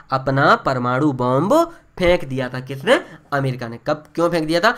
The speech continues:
क्योंकि जो यहाँ पर मैं आप लोगों को दिखा दूँ, अलास्का ये इसका राज्य है यूएसए का, इसमें जगह पड़ती है डच हार्बर जो कि आपका नौसेनक, अ, केंद्र था या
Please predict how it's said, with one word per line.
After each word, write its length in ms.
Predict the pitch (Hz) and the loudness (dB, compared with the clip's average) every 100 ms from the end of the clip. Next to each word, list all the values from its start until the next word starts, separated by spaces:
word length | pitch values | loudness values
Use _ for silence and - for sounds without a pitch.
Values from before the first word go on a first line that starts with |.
| - - | -4 -10
क्योंकि 260 | 143 139 143 | -10 -6 -6
जो 260 | 135 160 | -4 -4
यहाँ 360 | 165 120 127 131 | -4 -4 -6 -4
पर 180 | 165 170 | -4 -2
मैं 140 | 156 | -4
आप 160 | 135 135 | -6 -6
लोगों 200 | 139 139 | -8 -8
को 60 | |
दिखा 260 | 135 135 127 | -10 -8 -6
दूँ, 140 | 143 - | -6 -6
अलास्का 400 | 131 131 131 151 | -6 -6 -4 -2
ये 300 | 147 151 143 | -2 -2 -4
इसका 320 | 131 131 135 | -6 -6 -6
राज्य 320 | 127 139 143 | -6 -6 -4
है 120 | 175 - - - | -6 -6 -20 -8
यूएसए 340 | 135 147 151 | -4 -4 -4
का, 100 | 175 | -4
इसमें 440 | 180 131 135 165 156 | -4 -6 -4 -4 -4
जगह 240 | 139 143 | -6 -6
पड़ती 220 | 139 131 | -6 -6
है 100 | 156 | -6
डच 220 | 135 131 131 | -6 -4 -2
हार्बर 280 | 131 156 | -2 -2
जो 120 | 151 135 | -4 -8
कि 140 | 135 | -4
आपका 260 | 127 131 127 | -6 -4 -4
नौसेनक, 480 | 127 135 151 165 | -4 -6 -2 -2
अ, 40 | 180 - - - 120 123 123 123 123 120 - | -4 -10 -20 -12 -8 -6 -6 -8 -10 -12 -10
केंद्र 320 | 127 147 160 185 | -4 -4 -2 0
था 80 | |
या 280 | 175 131 123 | 0 0 -4